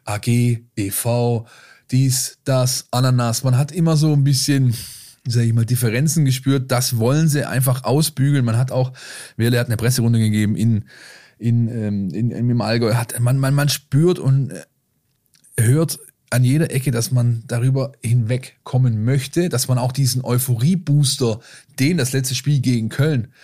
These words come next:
gebracht hat, jetzt mitnehmen will und dazu gehört, ne, dass man eine Einheit ist, wie es sich für einen Verein gehört, auch wenn das kein Verein mehr ist, sondern eben so eine Mischform. Ähm, ich bin gespannt, äh, was nachher bei rumkommt.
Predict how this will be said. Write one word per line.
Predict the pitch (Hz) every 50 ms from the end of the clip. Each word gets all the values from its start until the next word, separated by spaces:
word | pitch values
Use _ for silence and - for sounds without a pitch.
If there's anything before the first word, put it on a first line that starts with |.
| - - _
gebracht | - 113 104 107 131 143 131 - -
hat, | 107 101 - - - - - _
jetzt | 117 123 135 131 127
mitnehmen | 147 165 156 175 170 165 165 151 151
will | 156
und | 151 135
dazu | 127 127 - - 123
gehört, | 117 117 135 160 156 139
ne, | 131 135 139
dass | 131 127 123
man | 131 123 120
eine | 120 127 123 113 120 - -
Einheit | - 135 170 165 127 135 147 147 139 -
ist, | 107 113 - -
wie |
es | 120 -
sich | 127 -
für | - 135
einen | 107 98 113 107
Verein | - - 120 113 - - 110 135 151 156 143
gehört, | 131 117 123 156 151
auch | 110 98 104
wenn | 123 131 135
das | 123 127 - -
kein | - 113 117 123 - - - _
Verein | - - 131 123 120 - 117 135 139 135
mehr | 123 120
ist, | 135 175 165 - - -
sondern | - 127 123 123 117 - _ _ _ _ _ _ _ -
eben | 135 139 135
so | 120
eine | 123 120
Mischform. | 123 160 165 - - 151 147 160 165 160 - - - - - - - - - - - - - -
Ähm, | 135 143 143 156 156 156
ich | 180 147
bin | 131 233 233
gespannt, | 226 208 - - 165 196 233 - -
äh, | - 165 156
was | 151 147 -
nachher | 165 156 156 147
bei | 147 139
rumkommt. | 135 160 180 - 185 180 185 175 -